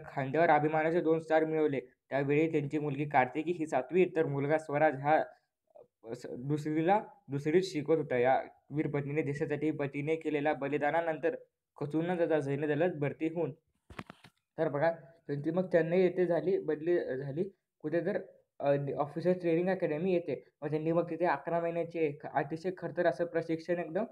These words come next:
पूर्ण केले व नऊ सात, नऊ नोव्हेंबर, सप्टेंबर दोन हजार सतरा रोजी ते लेफ्टनंट म्हणून द-, लष्करात दाखल झाल्या.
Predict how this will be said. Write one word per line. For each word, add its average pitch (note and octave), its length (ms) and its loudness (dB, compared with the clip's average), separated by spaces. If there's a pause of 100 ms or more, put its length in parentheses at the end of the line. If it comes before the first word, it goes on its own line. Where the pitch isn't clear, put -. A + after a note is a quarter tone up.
(280)
पूर्ण F3 220 0
केले E3+ 220 2
व E3+ 120 4
नऊ D#3+ 180 4
सात, D#3+ 260 2
नऊ D3+ 240 -2
नोव्हेंबर, F3 360 2
सप्टेंबर D#3 640 -2
दोन D#3+ 160 -2
हजार E3 140 0
सतरा D#3+ 280 -8
रोजी E3 280 -2 (300)
ते D#3 100 -2
लेफ्टनंट D#3+ 380 2
म्हणून D#3+ 380 -2
द-, C#3 60 -2
लष्करात D3 480 -2
दाखल D#3+ 240 -4
झाल्या. D3 240 -4